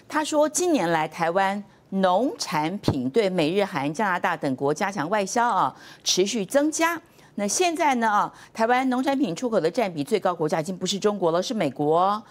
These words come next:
好，我们现在输往美国的农产品占总值的百分之十七点五，对中国哦，以前是百分之二十，现在掉-，掉到了百分之十二点九，今年还不到百分之十。所以他得到一个论述，叫做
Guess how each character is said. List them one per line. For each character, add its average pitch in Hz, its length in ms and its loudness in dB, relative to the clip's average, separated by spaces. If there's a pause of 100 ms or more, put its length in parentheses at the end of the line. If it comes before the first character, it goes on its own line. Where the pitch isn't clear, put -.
(220)
好， - 100 -6
我 190 140 2
们 220 100 -2
现 294 120 -2
在 294 100 4
输 302 240 -2
往 226 180 2
美 190 160 0
国 185 120 0
的 196 80 0
农 185 180 -2
产 170 220 -2
品 147 300 -2
占 170 340 -2
总 131 240 -2
值 151 120 -10
的 170 80 -2
百 160 140 -4
分 160 160 -8
之 185 80 -6
十 160 180 -4
七 - 140 -12
点 135 260 -2
五， 131 180 -4 (380)
对 277 180 0
中 381 420 -2
国 135 280 0
哦， 160 80 2
以 - 60 -2
前 196 180 -8
是 202 120 -6
百 151 160 -2
分 170 120 -6
之 - 60 -8
二 254 240 0
十， 135 340 -6 (240)
现 277 180 0
在 220 120 2
掉-， 202 260 0 (200)
掉 220 180 2
到 185 120 2
了 156 60 2
百 143 200 -2
分 175 160 -8
之 196 120 -4
十 - 340 -4
二 190 240 -2
点 147 280 -2
九， 143 160 -2
今 269 220 -2
年 220 140 0
还 175 180 -4
不 131 80 -8
到 165 180 -2
百 110 180 -6
分 156 160 -8
之 165 140 -8
十。 127 440 -4 (420)
所 269 320 2
以 269 120 -4
他 208 200 -8
得 165 120 0
到 170 140 2
一 160 60 -2
个 160 80 0
论 175 260 0
述， 165 180 -4
叫 156 240 0
做 151 260 0